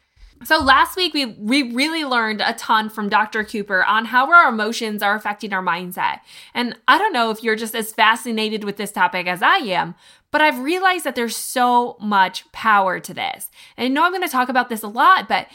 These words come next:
you know, as I've studied nutrition and as I've studied health, there's so much emphasis on our diet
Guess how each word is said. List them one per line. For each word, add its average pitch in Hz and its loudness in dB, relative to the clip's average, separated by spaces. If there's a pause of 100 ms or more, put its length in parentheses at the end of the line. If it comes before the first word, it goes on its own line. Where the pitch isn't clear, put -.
(160)
you 254 -8
know, 254 2
as 277 2
I've 269 -4
studied 285 -4
nutrition 202 -6
and 196 -6
as 208 -8
I've 202 -8
studied 285 -2
health, 208 0
there's 233 -6
so 277 -4
much 226 -2
emphasis 208 -8 (420)
on 269 2
our 262 2
diet 202 2